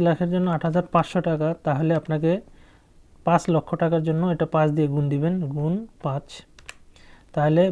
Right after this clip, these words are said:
বিয়াল্লিশ হাজার পাঁচশো টাকা। অর্থাৎ আপনার বিয়াল্লিশ হাজার, বিয়াল্লিশ হাজার পাঁচশো টাকা আপনার পাঁচ লক্ষ টাকার একটি জমি রেজিস্ট্রেশন করতে আপনাকে খরচ করতে হবে। এবং দলিল যে অন্যান্য খরচগুলো আমরা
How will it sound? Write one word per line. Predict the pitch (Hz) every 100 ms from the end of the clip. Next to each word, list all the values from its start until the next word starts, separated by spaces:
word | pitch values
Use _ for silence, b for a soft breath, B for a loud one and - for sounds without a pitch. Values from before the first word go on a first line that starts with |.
| 151
বিয়াল্লিশ | 156 160 160
হাজার | 170 170 -
পাঁচশো | 165 - 143
টাকা। | 139 139 147 -
অর্থাৎ | - - 175 190 b b b b b - 143
আপনার | 151 156 151
বিয়াল্লিশ | 160 165 175 -
হাজার, | 180 175 220 277 - - - - _ - _ _ - - - _ - - _ - - - b b b b b -
বিয়াল্লিশ | 156 156 156 175
হাজার | 175 -
পাঁচশো | 170 - 170 160
টাকা | 160 170 160
আপনার | 170 196 b b b b b -
পাঁচ | 175 - 165
লক্ষ | 156 170 170
টাকার | 165 160
একটি | - 147
জমি | 165 160 156
রেজিস্ট্রেশন | 139 - 151 151
করতে | 147 - 156
আপনাকে | 156 156 170
খরচ | 160 143 -
করতে | 165 139
হবে। | 135 143 B B B B 170
এবং | 175 175
দলিল | 196 208 196
যে | 208 208 180
অন্যান্য | 185 185 190 196
খরচগুলো | 196 190 180 175
আমরা | 165